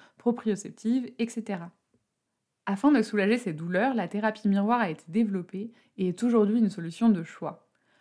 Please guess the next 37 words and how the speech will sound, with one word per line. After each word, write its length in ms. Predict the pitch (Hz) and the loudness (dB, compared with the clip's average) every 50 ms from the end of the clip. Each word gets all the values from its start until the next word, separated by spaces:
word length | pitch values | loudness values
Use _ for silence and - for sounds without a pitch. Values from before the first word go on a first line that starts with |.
| _ _ _ _ - | _ _ _ _ -4
Le 100 | 190 180 | -2 0
patient 440 | 175 170 175 - - 247 277 320 | 2 0 0 0 2 2 4 4
place 280 | 285 269 262 277 269 - | 4 4 2 2 2 2
un 60 | 226 | 2
miroir 320 | 208 196 196 208 233 240 214 | 2 2 2 2 2 2 2
de 60 | 202 | 0
manière 380 | 185 175 175 185 214 240 240 | 0 0 0 0 0 0 0
à 120 | 226 202 175 | -2 -4 -6
faire 200 | - 175 175 180 | -8 -10 -6 -6
apparaître 500 | 190 190 208 208 214 233 233 226 - 185 | -6 -4 -2 -2 -2 -2 -2 -4 -6 -8
le 100 | 165 165 | -6 -6
reflet 560 | 160 160 208 240 240 240 - 247 247 240 226 | 0 2 2 2 2 0 -4 -4 -4 -4 -4
de 100 | 185 180 | -6 -8
son 160 | 170 - 180 | -8 -6 -4
membre 320 | 185 196 202 202 175 170 160 | 0 0 0 0 0 -4 -6
restant 540 | 160 170 175 - - - 220 269 285 - - | -10 -12 -12 -8 -4 -2 -2 -2 -2 -4 -4
là 340 | 196 190 190 220 254 269 233 | -4 -2 0 2 2 2 2
où 100 | 208 196 | 0 -2
il 120 | 180 175 | -2 -4
a 40 | 170 | -6
été 180 | 175 - 240 | -4 -2 0
amputé. 420 | 226 214 196 202 202 196 - - - _ _ _ _ _ _ _ _ _ _ _ _ _ | 0 0 -2 -4 -8 -12 -12 -16 -20 _ _ _ _ _ _ _ _ _ _ _ _ _
Ce 120 | _ - 214 | _ -4 -4
procédé, 640 | 202 - - 240 233 240 226 196 233 285 370 370 - - - | -2 2 2 2 2 2 2 2 2 0 0 -2 -8 -14 -8
bien 180 | 185 185 226 240 | -2 0 0 0
qu'efficace 580 | 233 240 233 226 226 214 226 226 226 214 - - | 2 0 -2 -2 -2 -4 -4 -2 -2 -2 -4 -8
seulement 520 | - - 269 277 285 262 254 262 240 - | -4 0 4 4 6 6 4 2 0 -2
à 120 | - - | -4 -8
court 220 | 170 - 170 - _ | -10 -10 -14 -18 _
terme, 360 | - - 175 202 226 240 247 - - - _ _ _ | -8 -4 0 2 2 2 0 -2 -10 -20 _ _ _
permet 300 | 214 214 220 233 262 262 | 2 4 6 6 6 6
une 100 | 226 202 | 6 6
réduction 460 | 208 226 208 202 196 - - 175 165 | 4 4 2 0 -2 -6 -6 -8 -8
significative 720 | - - - 302 302 277 277 247 - 220 220 - 214 202 | -8 -4 -2 0 0 0 -2 -4 -6 -6 -6 -6 -8 -8
de 80 | 185 185 | -6 -6
la 100 | 160 156 | -6 -6
douleur 400 | 160 165 175 185 214 247 247 | -8 -6 -4 -2 -2 -2 -4